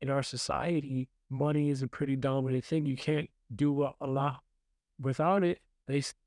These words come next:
there's a saying that something, the best things in life are free. I mean, if you really wanna think that, okay, but let's see how it is when you don't have a roof over your head, and you're cold, and you're wet, and you're hungry, you know?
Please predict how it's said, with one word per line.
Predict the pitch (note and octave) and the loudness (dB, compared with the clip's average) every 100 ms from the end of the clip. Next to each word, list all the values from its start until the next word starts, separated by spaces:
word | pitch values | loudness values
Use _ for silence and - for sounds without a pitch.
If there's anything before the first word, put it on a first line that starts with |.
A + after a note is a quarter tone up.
| _ - | _ 0
there's | D#3 D#3+ | 4 4
a | E3+ | 4
saying | D#3+ F#3 F#3 D#3+ | 2 2 2 2
that | C#3+ C3 | 2 2
something, | D3+ D3+ D#3+ D#3 C#3+ | -2 0 0 0 0
the | |
best | B2+ D3 - | 0 0 0
things | D#3+ D3 | 0 0
in | D3 | 0
life | C#3+ C3 | 0 -2
are | B2+ | -6
free. | - E3+ E3+ D3+ C#3 _ - | -4 0 2 2 -4 _ -8
I | |
mean, | A2+ C#3 C#3+ C#3+ C#3 - _ _ _ _ - | -2 2 2 2 -2 -6 _ _ _ _ -14
if | - | -4
you | C#3 C3 B2+ B2+ B2+ B2 | 0 0 -2 -6 -12 -6
really | C3 E3+ F#3 | 0 2 2
wanna | F3+ F#3+ F#3+ | 2 0 0
think | - F#3+ F#3+ | 0 0 2
that, | F3+ D3 | 2 4
okay, | D3 - F#3+ A3+ - _ - | 0 0 0 0 -4 _ -2
but | C#3 C#3 C#3 - | 2 2 -2 -4
let's | C#3+ D3 | -4 -2
see | - | 0
how | D#3 D#3+ D3 | 2 2 4
it | D3+ | 2
is | C#3+ | 2
when | C3+ | 0
you | C3+ | 0
don't | C#3 | 0
have | C3+ C3 | 0 0
a | |
roof | C3 C#3 C#3 | 0 0 0
over | C#3 B2+ B2+ | 0 0 0
your | B2+ | 0
head, | B2 A#2 - _ _ _ - | 0 -4 -6 _ _ _ -6
and | C#3 | -2
you're | B2+ | -2
cold, | - D#3+ B2+ A#2+ - - | 2 2 2 -4 -12 -8
and | C3 C3+ | -2 0
you're | C3 | 0
wet, | C#3+ C3+ C3 _ - | 0 0 -6 _ -6
and | C#3+ | -2
you're | D3+ | 0
hungry, | C#3+ D#3+ B2+ A#2 - _ - | 2 2 0 -4 -8 _ -6
you | A#2 | -2
know? | B2 C3 | 0 -2